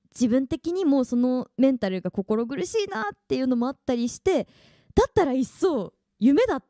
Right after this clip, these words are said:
た、この世界に来てみようっていうことで、なんとこんな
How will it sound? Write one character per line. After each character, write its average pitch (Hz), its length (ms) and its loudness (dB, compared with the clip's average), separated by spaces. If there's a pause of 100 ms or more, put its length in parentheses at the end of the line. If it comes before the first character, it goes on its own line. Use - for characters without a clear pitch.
た、 180 340 -4 (680)
こ 320 140 6
の 415 120 2
世 571 180 0
界 339 200 0
に 226 120 -4
来 - 120 -14
て 571 200 4
み 415 120 6
よ 320 320 4
う - 20 0
っ 185 40 -10
て - 260 -2
い 196 440 2
う - 80 -8 (500)
こ 349 120 0
と 392 140 2
で、 285 400 0 (220)
な 381 200 4
ん 330 60 -8
と 277 120 -2
こ 311 180 2
ん 311 100 -4
な 302 300 -2